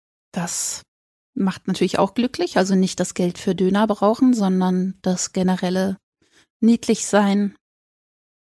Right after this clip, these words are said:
Mm, Fernsehen gucken mit meinen Kindern. <laughs> Tatsächlich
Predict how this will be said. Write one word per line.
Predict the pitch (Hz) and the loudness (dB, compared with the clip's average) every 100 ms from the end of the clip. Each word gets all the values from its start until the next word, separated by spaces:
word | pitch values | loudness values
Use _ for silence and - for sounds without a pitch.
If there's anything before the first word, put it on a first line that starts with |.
| _ | _
Mm, | 196 185 180 175 170 170 180 180 - _ _ _ _ _ _ _ _ _ _ _ _ _ _ | -2 2 2 2 0 0 -2 -6 -12 _ _ _ _ _ _ _ _ _ _ _ _ _ _
Fernsehen | - 180 196 285 285 254 | -10 0 4 6 6 4
gucken | - 214 - 233 | 2 -2 2 2
mit | 202 - | 2 0
meinen | 180 180 202 | 0 0 -2
Kindern. | - 190 196 151 202 - - _ _ _ | -2 -2 -2 -2 -2 -4 -16 _ _ _
<laughs> | 403 - _ _ _ | -6 -6 _ _ _
Tatsächlich | - 330 381 - 277 392 - 415 - - | -4 0 0 0 -2 -2 -6 -6 -8 -12